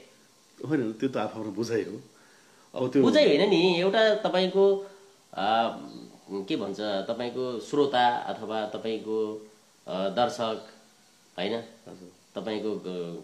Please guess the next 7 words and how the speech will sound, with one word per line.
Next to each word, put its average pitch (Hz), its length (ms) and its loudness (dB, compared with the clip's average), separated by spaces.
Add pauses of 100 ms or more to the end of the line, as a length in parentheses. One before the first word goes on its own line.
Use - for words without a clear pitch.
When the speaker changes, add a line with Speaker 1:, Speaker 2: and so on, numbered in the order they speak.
(160)
Speaker 2:
चाहिँ 98 240 -6
गीतलाई 107 300 -8
रुचाउने 104 600 -6 (1040)
व्यक्तिले 107 600 -6 (1300)
कलाकार 131 420 0
चाहिँ 101 720 -6
बलराम 120 720 -2